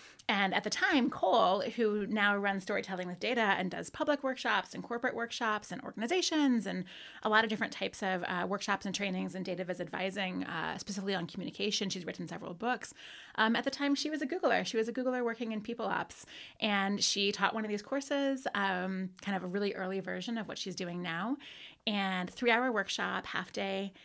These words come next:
And I took it and it just blew my mind. Like, I, before that, I was making charts every day. I was using charts every day, but I'd never thought about it as a thing I could think about. I didn't know it was a thing that I could do with intentionality.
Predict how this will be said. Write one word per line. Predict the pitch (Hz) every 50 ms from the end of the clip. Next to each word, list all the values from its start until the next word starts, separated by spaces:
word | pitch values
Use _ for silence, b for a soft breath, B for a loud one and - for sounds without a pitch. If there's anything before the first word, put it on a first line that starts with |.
| B B B B B _ -
And | 214
I | 214 220
took | 220 - - 269 -
it | 294 294 285 269 -
and | 214 208
it | 220 202 -
just | - 196 - - -
blew | - 208 208 226 226
my | 220 202 185
mind. | 175 170 - 143 - - -
Like, | - 196 - -
I, | 180 185 196 208 208 208 208 208 202 202 202 - - - B B B B B B B -
before | 254 233 - - 269 285
that, | 269 - 254
I |
was | 269 269
making | 349 339 - 349 349
charts | 330 - 339 320 320 - - - _ _ -
every | 254 240 226 262 254
day. | 220 220 - - -
I | -
was | 202 220 220 220
using | 247 254 247 247 240
charts | 233 240 214 208 208 - _ _ _ _ _ -
every | 226 214 196 208 196
day, | 196 190 185 180 185 185 B B B B B B B B _
but | - 233
I'd | 240 240 233
never | 247 247 247 254 254 294 294
thought | 277 - - 190 185 190
about | 202 202 220 240 262
it | 285 302 311 - -
as | 226 220 190
a | 208
thing | 180 - - 214 202
I | 196
could | - 196 -
think | 277 277 -
about. | 220 - 82 - - - -
I | - 240 - - _ _ _ _
didn't | - 269 247 247 214
know | 214 214 226 233
it | -
was | 240 180
a | 202 185
thing | - - 196 190 196 190 175 165
that | 190 170 156 175 202 - B B B B B B B B B B _ -
I | -
could | 185 - 208 -
do | - 233 220
with | 226 233
intentionality. | - 214 - 202 196 185 - 190 - - - - - - - -